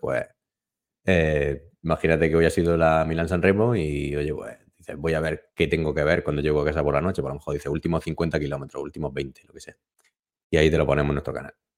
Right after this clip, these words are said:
Eh, así que entra al canal de Telegram, muy fácil buscarlo, y si no tienes los enlaces por aquí. Y nada, pues también tenemos una web, tenemos una comunidad en Telegram, eh,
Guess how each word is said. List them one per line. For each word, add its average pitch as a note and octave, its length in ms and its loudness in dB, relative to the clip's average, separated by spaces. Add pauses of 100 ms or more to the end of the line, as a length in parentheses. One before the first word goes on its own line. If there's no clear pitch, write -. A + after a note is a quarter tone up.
(320)
Eh, C#2+ 200 -10
así C#2+ 160 -10
que C#2+ 140 0
entra D#2 280 2
al D#2 120 2
canal D2 220 0
de C#2+ 80 0
Telegram, E2 300 0
muy D2 100 -2
fácil D2 260 -4
buscarlo, C#2+ 480 0
y B1 40 -4
si - 80 -8
no C#2+ 120 -4
tienes C#2+ 180 -2
los C#2+ 80 2
enlaces C#2+ 240 -2
por - 120 -4
aquí. D2+ 240 -2 (580)
Y D#2+ 380 4
nada, F2+ 220 4
pues D2+ 120 0
también D#2+ 220 0
tenemos E2 300 0
una D#2+ 140 4
web, G2+ 380 4 (180)
tenemos E2 320 -2
una D#2+ 520 0
comunidad D#2 540 0
en D#2+ 140 -2
Telegram, E2 540 0 (640)
eh, D#2 540 0